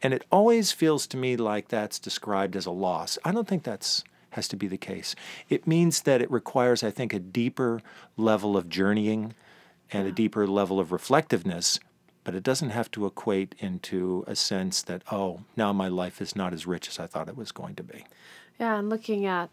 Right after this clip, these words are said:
Speaker 2: the, the opportunities that maybe that shift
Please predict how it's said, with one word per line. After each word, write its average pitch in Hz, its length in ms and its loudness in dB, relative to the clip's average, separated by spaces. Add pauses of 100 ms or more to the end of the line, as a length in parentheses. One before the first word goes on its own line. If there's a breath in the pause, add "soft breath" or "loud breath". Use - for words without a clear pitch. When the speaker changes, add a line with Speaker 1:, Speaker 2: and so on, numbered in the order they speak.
Speaker 2:
the, 175 520 -4 (380)
the 190 100 0
opportunities 185 840 -2
that - 180 -4
maybe 170 280 -2
that 170 220 -2
shift - 720 -2